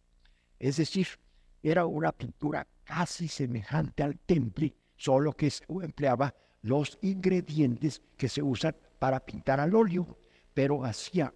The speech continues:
una especie de veladuras de tipo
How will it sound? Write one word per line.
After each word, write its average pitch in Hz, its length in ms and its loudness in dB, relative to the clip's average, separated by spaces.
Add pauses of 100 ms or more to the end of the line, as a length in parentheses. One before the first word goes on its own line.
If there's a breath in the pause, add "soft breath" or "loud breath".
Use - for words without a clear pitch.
una 151 160 0
especie 131 520 -2
de 101 140 -2
veladuras 139 840 0 (680)
de 98 440 0 (180)
tipo 151 480 -2